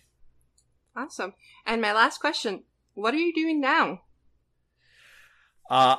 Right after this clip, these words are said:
Speaker 2: I am building a fandom, a fandom app and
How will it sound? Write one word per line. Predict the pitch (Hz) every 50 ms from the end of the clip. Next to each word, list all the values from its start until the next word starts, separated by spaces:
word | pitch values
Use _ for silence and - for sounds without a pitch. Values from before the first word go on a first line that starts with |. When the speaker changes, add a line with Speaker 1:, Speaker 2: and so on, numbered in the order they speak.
| -
Speaker 2:
I | 131 135 160 190
am | 220 208 156 143 139 135 135 135 139 135 131 120 98 -
building | 135 135 151 175 180 165 127 123 110 107 104 104 104 107 110 113 117 - -
a | 107 101 101 101 98 101 104 104 104 107 - _ _ - - - - - -
fandom, | 131 117 131 131 139 143 139 143 139 135 135 135 131 131 131 131 135 - _ _ _ _ _ _ _ _ _ _ _ _ -
a | 113 101
fandom | - - - 135 127 135 135 135 135 127 127 -
app | - 120 127 143 160 165 - - - _ _ -
and | 127 123 120 120 123 123 120 120 -